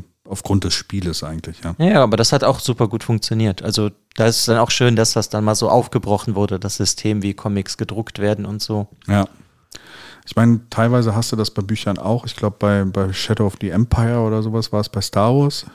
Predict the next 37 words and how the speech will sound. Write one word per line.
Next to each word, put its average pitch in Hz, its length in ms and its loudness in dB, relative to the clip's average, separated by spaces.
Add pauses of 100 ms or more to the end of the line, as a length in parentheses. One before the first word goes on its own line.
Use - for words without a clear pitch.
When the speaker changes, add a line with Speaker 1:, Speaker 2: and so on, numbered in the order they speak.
(100)
Speaker 1:
Das - 220 -8
war 87 100 2
auch 98 140 -2
so - 160 -4
ein 104 300 2
Multimedia-Event, 120 1500 0 (520)
wo 101 60 -10
du 92 100 -2
halt 98 180 -2
ein 90 100 -2
Buch 117 300 4
hattest, 110 400 -2
ein 98 60 -4
Comic, 113 640 2
dann, 92 180 -4
glaub 98 100 -4
ich, 95 120 -12
noch 92 100 -4
eine 95 200 -2 (240)
Animationsserie 113 960 4
dazu. 107 440 -2 (480)
Das - 140 -14
hat 101 100 0
sich - 100 -6
dann 95 180 -2
gestrickt - 380 -6
über 95 120 -4
diese 92 200 -6
ganzen 98 420 -2
verschiedenen 87 640 -2 (200)
Möglichkeiten 90 720 -2
einer 85 200 -2
Publikation 95 680 0
von 85 300 -4 (480)
von 90 140 -6
einer 85 180 0
Geschichte 82 560 -2